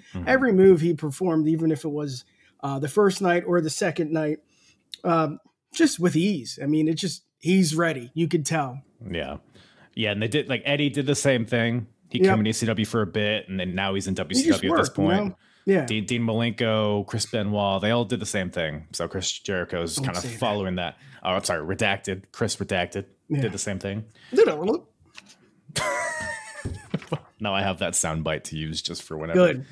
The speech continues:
Speaker 2: Use it.
Speaker 1: Uh, and then it cuts to the middle of a Mikey
Speaker 2: Another
Speaker 1: Whipwreck versus
Speaker 2: cut.
Speaker 1: Taz. Like I said, we're just, we're, it's, it glazes over the first
Speaker 2: Yeah.
Speaker 1: night. Probably a little
Speaker 2: Let's
Speaker 1: too
Speaker 2: glaze
Speaker 1: long
Speaker 2: it over, baby.
Speaker 1: than it should have, but, uh, I'll put my glaze all over it.
Speaker 2: Yeah.
Speaker 1: Uh,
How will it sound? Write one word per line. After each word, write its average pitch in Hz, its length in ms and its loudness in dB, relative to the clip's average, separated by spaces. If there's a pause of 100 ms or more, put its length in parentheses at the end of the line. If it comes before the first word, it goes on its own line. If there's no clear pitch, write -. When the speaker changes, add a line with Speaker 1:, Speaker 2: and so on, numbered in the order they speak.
(540)
Speaker 2:
Use 202 320 6
it. - 60 8
Speaker 1:
Uh, 113 180 2 (1080)
and 170 80 2
then 180 100 6
it - 80 0
cuts - 300 2
to - 120 -4
the 151 100 2
middle 156 360 4
of 131 120 4
a 120 60 2
Mikey 139 360 2
Speaker 2:
Another 226 480 8
Speaker 1:
Whipwreck - 0 -
versus 277 360 4
Speaker 2:
cut. 151 100 -2
Speaker 1:
Taz. 143 800 4 (440)
Like 180 220 4
I 165 40 6
said, 143 220 4
we're 165 80 6
just, 165 260 -4
we're, 254 100 2
it's, 226 280 2
it - 260 2
glazes 208 500 6
over 170 220 6
the 143 100 2
first 135 300 2
Speaker 2:
Yeah. 170 120 2
Speaker 1:
night. 101 300 -4 (180)
Probably 156 340 4
a 123 40 2
little 139 180 2
Speaker 2:
Let's 135 100 -2
Speaker 1:
too 151 80 4
Speaker 2:
glaze 131 140 6 (140)
Speaker 1:
long 117 60 -2
Speaker 2:
it - 60 -2
over, 156 300 -4
baby. 135 500 -8
Speaker 1:
than 107 220 0
it 98 80 -4
should 120 180 0
have, 110 360 -2
but, 101 120 -2
uh, 101 40 -2
I'll 95 300 0
put - 200 -10
my 110 140 -2
glaze 104 420 -2
all 113 240 0
over 82 260 -4
it. 82 160 -8 (140)
Speaker 2:
Yeah. 143 380 -6 (180)
Speaker 1:
Uh, 87 520 -2